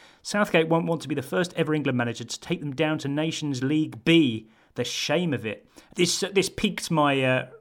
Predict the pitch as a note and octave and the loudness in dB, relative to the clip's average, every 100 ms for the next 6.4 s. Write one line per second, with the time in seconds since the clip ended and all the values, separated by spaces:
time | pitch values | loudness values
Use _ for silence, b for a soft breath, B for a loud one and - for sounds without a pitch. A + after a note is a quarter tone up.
0 | _ E3 D3 C#3 C3+ C3+ C3 C#3 C3 A#2 | _ 0 0 0 0 -2 -4 0 -2 0
1 | C3 B2+ A#2+ A#2+ B2 - C3 B2 - A#2+ | -2 -2 -2 -4 -4 -4 -2 -2 -2 -6
2 | B2 C3+ C3 C3 B2+ C#3+ C3+ B2 A2 F#2+ | -2 -4 -4 -8 -2 0 0 -2 -4 -6
3 | G#2+ _ b b - G#3 G3+ A#3+ F3+ - | -12 _ b b 6 8 8 6 2 -4
4 | - D#3+ E3 A#3+ C4 G#3+ - F#3+ F3+ G#3+ | -12 -14 -2 2 4 2 2 0 2 2
5 | F#3 F3+ A#3+ F3 B2 A3+ - F#4+ F#4 C4+ | 2 2 2 2 2 0 0 2 2 2
6 | - F#4+ D#4+ - | 6 8 8 8